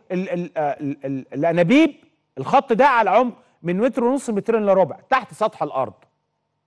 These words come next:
يتم إزاي بقى الانفجار ده يتم، وإزاي بالمنظر اللي حضراتكم شفتوه؟ طبعا أعداد كبيرة من المواطنين على الهواء مباشرة، بننقل هذه اللقطات. طبعا أصحاب العربيات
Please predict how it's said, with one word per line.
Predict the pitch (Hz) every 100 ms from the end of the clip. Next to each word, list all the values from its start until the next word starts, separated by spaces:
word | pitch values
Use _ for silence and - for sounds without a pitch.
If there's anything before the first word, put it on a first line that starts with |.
| _ -
يتم | 156 233 240
إزاي | 190 147 220 226
بقى | 196 208 151 _ _
الانفجار | 170 180 156 147 214 220
ده | 160 220
يتم، | 196 - 226 226 180
وإزاي | 175 139 202 233
بالمنظر | 175 170 190 226 196 190 _ _
اللي | 165 180
حضراتكم | 147 170 208 - 170
شفتوه؟ | 170 139 254 277 277 _ -
طبعا | 208 185 175 151
أعداد | 147 151 220
كبيرة | - 165 196 175
من | 170 185 160 _ _ -
المواطنين | 156 156 156 160 160 185 165 _ _
على | 139 147 180
الهواء | 151 135 165 170
مباشرة، | 135 139 190 214 175
بننقل | 131 139 135 - 139
هذه | 139 139 143
اللقطات. | 135 135 143 160 - _ _
طبعا | 175 156 143
أصحاب | - 160 139
العربيات | 131 123 131 147 160